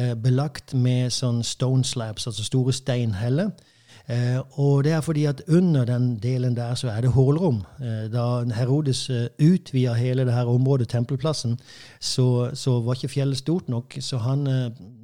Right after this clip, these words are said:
satte opp sånne buer under bakken, og så la han et gulv på toppen av disse buene. Så under der er det altså hålrom. Nå har, eh, en, eh, et hål åpnet seg opp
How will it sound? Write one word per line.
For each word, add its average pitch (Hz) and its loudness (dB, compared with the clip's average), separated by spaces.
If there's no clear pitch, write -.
satte 135 -4
opp 131 -2
sånne 123 0
buer 127 0
under 127 4
bakken, 156 -6
og 117 -4
så 127 -6
la 120 -2
han 120 -2
et - -10
gulv 135 2
på 117 -8
toppen 131 -4
av 113 -4
disse 110 -6
buene. 113 -6
Så - -10
under 185 4
der 131 2
er 123 2
det 127 2
altså 117 0
hålrom. 110 -2
Nå 151 -2
har, 180 -2
eh, 170 0
en, 147 4
eh, 131 2
et 127 -6
hål 165 0
åpnet 139 0
seg 127 -2
opp 180 -4